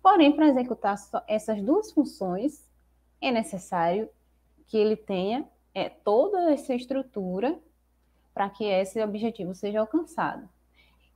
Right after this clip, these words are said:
E por isso ele é formado por órgãos internos e órgãos externos. Vamos ver? O pênis e o saco escrotal são chamados órgãos reprodutivos externos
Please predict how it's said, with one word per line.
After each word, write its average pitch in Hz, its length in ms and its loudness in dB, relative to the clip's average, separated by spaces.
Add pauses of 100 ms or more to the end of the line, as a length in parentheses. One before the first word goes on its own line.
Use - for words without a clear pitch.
(140)
E 311 80 0
por 320 260 4
isso 294 260 4
ele 262 80 2
é 262 60 -2
formado 214 500 -2
por 202 200 0
órgãos 180 400 0
internos 254 880 0 (100)
e 339 100 4
órgãos 240 520 2 (120)
externos. 170 1080 -2 (920)
Vamos 170 260 -4
ver? 247 420 -2 (540)
O 277 100 0
pênis 403 760 4
e 277 120 6
o 277 60 6
saco 208 400 -2
escrotal 208 960 0
são 294 400 2
chamados 214 640 0
órgãos 190 360 0
reprodutivos 190 960 -4 (320)
externos 240 1000 2